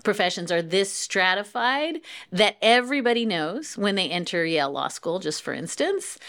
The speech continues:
that these are the people, these are the professors you have to make nice with, because these are the judges that they will recommend you to,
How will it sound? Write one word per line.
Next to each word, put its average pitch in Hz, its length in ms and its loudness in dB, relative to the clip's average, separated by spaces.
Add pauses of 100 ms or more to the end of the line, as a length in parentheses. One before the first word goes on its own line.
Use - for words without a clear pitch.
(200)
that 226 180 4
these 220 200 0
are 220 80 4
the 202 100 0
people, - 520 -8
these 202 220 2
are 220 40 4
the 208 100 4
professors 175 600 -4
you 170 100 -2
have 160 300 -4
to 151 300 -2
make 156 240 -4
nice 160 280 -4
with, 349 280 -2
because 202 320 0
these 208 240 2
are 214 60 6
the 190 120 0
judges 160 440 -2
that 156 180 -2
they 156 140 0
will 143 140 -4
recommend 151 460 -4
you 247 100 -2
to, 311 220 -2